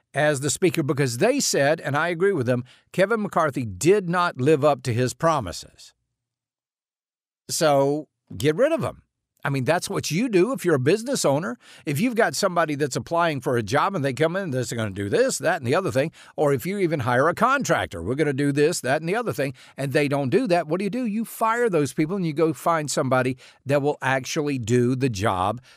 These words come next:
that they say they were going to do. But instead of doing that, McCarthy decided to tiptoe across the lawn to the White House and make deals with Joe Biden and the Democrats.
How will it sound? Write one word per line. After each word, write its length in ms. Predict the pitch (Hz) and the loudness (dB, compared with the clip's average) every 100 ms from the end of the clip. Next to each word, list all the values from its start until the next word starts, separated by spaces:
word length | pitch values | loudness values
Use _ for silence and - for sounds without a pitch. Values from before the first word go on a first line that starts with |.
| _ - | _ -8
that 140 | 170 | -4
they 180 | 143 151 | -4 -4
say 360 | - - 95 | -4 -6 -6
they 100 | 95 | -4
were 140 | 131 147 | -4 -4
going 240 | 92 95 | -6 -6
to 80 | 156 | -6
do. 400 | 175 285 269 - _ _ _ _ _ _ _ - - | -4 -6 -6 -10 _ _ _ _ _ _ _ -20 -8
But 580 | 117 247 285 104 - - _ _ _ _ _ _ _ _ _ _ | 0 2 2 0 -6 -16 _ _ _ _ _ _ _ _ _ _
instead 400 | - 135 226 196 | -6 -4 0 0
of 120 | 208 | 0
doing 380 | 170 160 135 113 | 2 2 2 0
that, 340 | 92 82 110 151 | -4 -6 -8 -6
McCarthy 560 | 143 - 262 294 220 | -4 0 0 0 -2
decided 520 | 156 139 165 156 151 | -4 -2 0 0 0
to 140 | 127 98 - _ - | -2 -4 -8 _ -2
tiptoe 420 | 247 208 226 190 | -2 0 0 2
across 360 | 156 180 151 | 2 2 2
the 100 | - | 2
lawn 300 | 156 185 190 143 | 2 4 2 0
to 120 | 147 | 0
the 60 | |
White 280 | 123 170 190 | 2 0 0
House 300 | 135 127 143 - - | 0 0 0 -8 -12
and 160 | 135 147 | -6 -2
make 320 | 175 170 123 | 0 -2 -2
deals 680 | 117 240 247 143 160 170 - _ _ _ _ _ - | 0 0 0 0 -2 -6 -14 _ _ _ _ _ -8
with 160 | 147 120 | -4 0
Joe 180 | 175 165 | 2 4
Biden 360 | 139 123 127 | 2 2 0
and 100 | 160 | -2
the 60 | 180 | 0
Democrats. 800 | 262 302 - 98 64 - - | 2 2 0 -4 -8 -18 -20